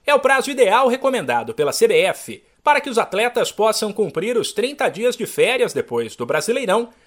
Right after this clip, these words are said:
e fazer uma pré-temporada, que ainda não será aquilo que os clubes gostariam. Serão pouco mais de duas semanas de preparação antes do início dos estaduais em vinte e seis de janeiro. A C B F ainda autorizou para a federação que achar necessário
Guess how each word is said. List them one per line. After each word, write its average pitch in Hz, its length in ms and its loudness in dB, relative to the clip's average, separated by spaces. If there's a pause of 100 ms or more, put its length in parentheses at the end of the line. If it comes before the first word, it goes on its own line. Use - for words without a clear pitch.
(120)
e 349 80 -8
fazer 254 300 0
uma 254 160 0
pré-temporada, 202 960 0 (220)
que 143 80 0
ainda 208 400 4
não 175 420 2
será 214 380 2
aquilo 233 420 -4
que 254 80 -6
os 190 100 -2
clubes 214 440 -2
gostariam. 202 720 0 (360)
Serão 208 320 2
pouco 220 300 4
mais 202 300 -2
de 208 80 -4
duas 214 240 2
semanas 160 520 -2
de 120 120 -10
preparação 180 720 -2 (300)
antes 226 360 2
do 220 140 -2
início 214 380 -2
dos 185 180 -2
estaduais 208 680 2
em 123 100 -6
vinte 170 260 -10
e 147 40 -6
seis 170 320 -2
de 170 100 -6
janeiro. 175 560 -2 (380)
A 120 60 -6
C 226 120 2
B 220 80 6
F 247 260 2
ainda 269 280 2
autorizou 226 580 2
para 160 220 2
a 170 40 0
federação 220 540 0
que 226 80 -4
achar 120 320 -2
necessário 151 720 -2